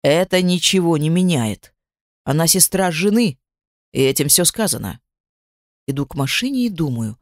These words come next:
как жене помягче преподнести такую новость. С ума сойти.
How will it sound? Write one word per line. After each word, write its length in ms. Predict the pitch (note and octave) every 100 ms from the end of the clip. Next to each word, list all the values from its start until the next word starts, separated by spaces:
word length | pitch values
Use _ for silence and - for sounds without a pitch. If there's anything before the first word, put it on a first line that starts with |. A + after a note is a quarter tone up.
| _ _ _ _ _ _ _
как 240 | - E4+ C4+
жене 300 | B3+ C4 C4
помягче 600 | A#3 A3 G#3+ C3+ - D3+
преподнести 680 | - - D#3 E3 F3 -
такую 380 | C#4 A#3+ - F3
новость. 540 | B2+ G#2+ - - - - _ _ _
С 200 | - -
ума 440 | A3+ F3+ D#3+ F#3 C#3+
сойти. 680 | - D2 - - D2+ E2